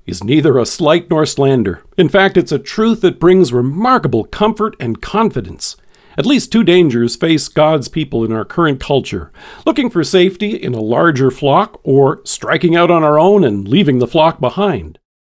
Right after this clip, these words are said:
The danger in both cases is that it shifts the focus from God to us. On the one hand, it's tempting to assume that bigger is always better.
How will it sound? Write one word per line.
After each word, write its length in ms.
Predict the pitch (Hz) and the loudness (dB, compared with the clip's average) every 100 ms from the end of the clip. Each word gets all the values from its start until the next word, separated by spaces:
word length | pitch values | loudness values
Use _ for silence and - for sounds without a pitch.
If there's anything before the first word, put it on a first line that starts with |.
| - | -4
The 100 | 139 | 0
danger 400 | 139 175 147 139 | 2 4 4 2
in 80 | |
both 320 | 117 131 160 - | 2 2 2 0
cases 520 | 117 113 127 123 - | -4 -2 -2 -4 -6
is 120 | - 160 | -6 -2
that 120 | 214 | 0
it 140 | 196 | -2
shifts 260 | - 277 - | -2 -6 -4
the 140 | 185 | -6
focus 480 | 180 202 226 135 131 | -2 -2 0 -2 -2
from 180 | 147 120 | -2 -2
God 360 | 117 120 170 | 0 2 2
to 160 | 151 143 | 2 0
us. 400 | 226 - - - _ - - | 0 -4 -8 -10 _ -10 -2
On 80 | |
the 80 | 127 | 0
one 260 | 104 220 247 | 2 2 4
hand, 360 | 127 120 143 131 - - | 2 2 0 -4 -18 -6
it's 180 | 135 - | -6 -2
tempting 380 | - 269 269 240 | 0 0 0 2
to 100 | 139 | 2
assume 420 | 139 190 190 185 | 2 4 4 4
that 280 | 143 - - | 0 -2 0
bigger 320 | 320 254 143 | 2 4 4
is 100 | 117 | 4
always 460 | 147 190 147 135 | 4 6 4 2
better. 420 | 98 110 123 92 | 0 0 0 -2